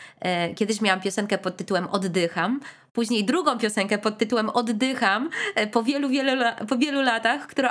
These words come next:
oka-, była zupełnie inną piosenką, ale jednak ten oddech był znowu tutaj, em, czymś takim istotnym punktem wyjścia. No i w Tetrisie, moim ostatnim singlu,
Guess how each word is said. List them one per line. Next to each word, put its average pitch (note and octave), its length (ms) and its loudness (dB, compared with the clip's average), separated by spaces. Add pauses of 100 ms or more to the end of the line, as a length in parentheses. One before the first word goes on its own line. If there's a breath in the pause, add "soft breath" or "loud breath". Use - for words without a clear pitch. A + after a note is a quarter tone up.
oka-, - 200 -2
była C4 220 0
zupełnie D4+ 360 0
inną E4 260 0
piosenką, E4 500 0
ale C4 200 2
jednak D4+ 440 0
ten C#4+ 340 0
oddech B3+ 500 2
był B3+ 260 0
znowu B3+ 280 0
tutaj, B3 380 0 (340 loud breath)
em, G#3 720 0
czymś A3+ 260 0
takim G#3+ 440 -2
istotnym B3 540 -2
punktem G#3+ 380 -2
wyjścia. G3 520 0 (500 loud breath)
No A3 200 2
i A#3 200 0
w - 160 -16 (280)
Tetrisie, A#3+ 540 0
moim G3 240 0
ostatnim G#3+ 420 -2
singlu, G3+ 580 -2